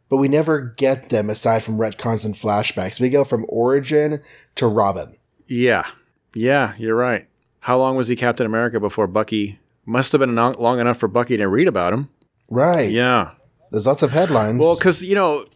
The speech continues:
Speaker 2: Golden Age-wise, what they're doing is obviously the entire bungling Steve Rogers concept. I think you and I have talked about how it kind of is irrelevant and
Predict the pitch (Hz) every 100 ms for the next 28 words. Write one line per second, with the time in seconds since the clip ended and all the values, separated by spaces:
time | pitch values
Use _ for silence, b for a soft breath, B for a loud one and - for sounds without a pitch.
0 | - _ 156 165 214 165 131 120 110 113
1 | 117 101 120 131 117 123 165 107 107 104
2 | 101 - _ - 104 127 117 - 113 101
3 | 101 _ _ _ - 117 107 123 135 127
4 | 95 107 110 110 104 95 107 - - 117
5 | 104 104 98 95 110 110 113 101 101 120
6 | 107 107 104 98 120 120 104 101 95 98
7 | - 113 123 110 85 - 107 - _ _
8 | _ _ 123 98 104 104 110 104 98